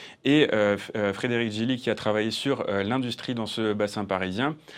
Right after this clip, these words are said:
euh, a montré que dans cet, euh, espace métropolitain, euh, où nous avons, euh, ici la région Île-de-France, nous avons une industrie qui est plutôt diversifiée avec des emplois très spécialisés, donc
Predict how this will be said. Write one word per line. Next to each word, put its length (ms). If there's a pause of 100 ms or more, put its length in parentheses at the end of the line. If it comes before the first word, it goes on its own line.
(240)
euh, 260
a 120
montré 380
que 280
dans 300
cet, 260
euh, 200
espace 500
métropolitain, 920 (440)
euh, 220
où 200
nous 200
avons, 380
euh, 360
ici 360
la 140
région 380
Île-de-France, 720 (440)
nous 180
avons 280
une 180
industrie 380
qui 120
est 60
plutôt 400
diversifiée 920 (100)
avec 300
des 180
emplois 360
très 260
spécialisés, 640
donc 220